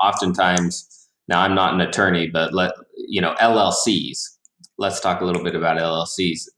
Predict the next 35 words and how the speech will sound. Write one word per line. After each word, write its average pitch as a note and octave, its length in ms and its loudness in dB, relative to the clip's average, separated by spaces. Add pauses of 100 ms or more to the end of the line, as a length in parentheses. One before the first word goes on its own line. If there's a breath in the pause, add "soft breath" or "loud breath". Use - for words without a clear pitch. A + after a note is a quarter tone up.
(200)
They G#2+ 220 4
are F2+ 160 4
not G2+ 320 2
recognized F2 880 0
by E2 200 2
the D#2+ 140 -2
I D#2+ 160 2
R D#2+ 160 0
S. - 440 -2 (220)
What F#2 200 -2
that D#2+ 200 0
means G2 380 0
is F2 160 -4
that E2 200 -2
the E2 120 0
I F2 160 6
R F2+ 120 4
S E2+ 160 0 (100)
takes F#2 260 -2
an F2 120 0
L E2+ 180 2
L D#2+ 140 0
C E2 520 -2 (500)
and F2+ 120 2
they E2+ 140 2
plug G#2 300 0
it F#2+ 100 2
into F2 300 2
a E2 140 0
tax F#2+ 420 0
type E2 220 0
that E2 160 -4
they E2 140 -2
already D#2+ 300 0
know, E2 440 -2